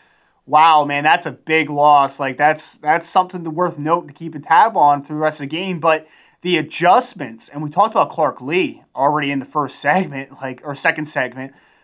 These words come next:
We talked about, you know, he might be the next big defensive coordinator, maybe into the Brent Venables tier, maybe a head coach candidate in the near future.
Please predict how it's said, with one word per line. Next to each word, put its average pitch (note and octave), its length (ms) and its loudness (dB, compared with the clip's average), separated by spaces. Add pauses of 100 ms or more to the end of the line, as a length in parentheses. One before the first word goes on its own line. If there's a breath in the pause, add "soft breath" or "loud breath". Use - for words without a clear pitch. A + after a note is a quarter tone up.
(120)
We F#3 100 -4
talked G3 320 2
about, E3 400 4
you E3+ 80 -6
know, D#3+ 100 -2
he G#3+ 200 -10
might G3+ 280 0
be G3 100 -6
the D3+ 140 -6
next D3 540 -4
big D#3 240 -2
defensive D#3 460 -8
coordinator, E3 520 -8
maybe D#3 300 -8
into E3 160 -10
the D3+ 80 -10
Brent D3 260 -4
Venables C#3+ 460 -6
tier, D#3+ 280 -4
maybe F3+ 320 -4
a D#3 80 2
head D3+ 300 -4
coach A#3 460 -2
candidate C#3 520 -4 (380 soft breath)
in F3+ 160 2
the E3+ 80 -2
near E3 220 0
future. E3 500 -10